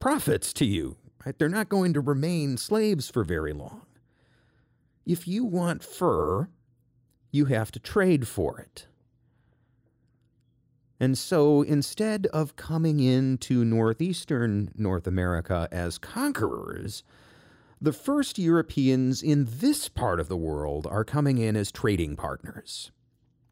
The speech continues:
Now, there are many North American tribes,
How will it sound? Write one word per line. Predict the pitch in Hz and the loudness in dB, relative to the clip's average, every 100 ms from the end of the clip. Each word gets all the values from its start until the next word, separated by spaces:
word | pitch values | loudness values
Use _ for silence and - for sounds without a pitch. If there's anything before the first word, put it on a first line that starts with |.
| _ _ _ _ _ _ _ _ _ _ _ | _ _ _ _ _ _ _ _ _ _ _
Now, | 143 143 - _ _ _ _ _ _ | -2 -2 -6 _ _ _ _ _ _
there | - 160 | 2 2
are | 147 151 | 4 2
many | 135 120 117 113 117 113 110 | 4 4 2 2 0 0 0
North | 98 104 95 | 0 0 0
American | 101 92 92 95 90 | -2 0 0 -2 -4
tribes, | - 92 65 - - - - - | -2 -2 -4 -10 -14 -14 -14 -16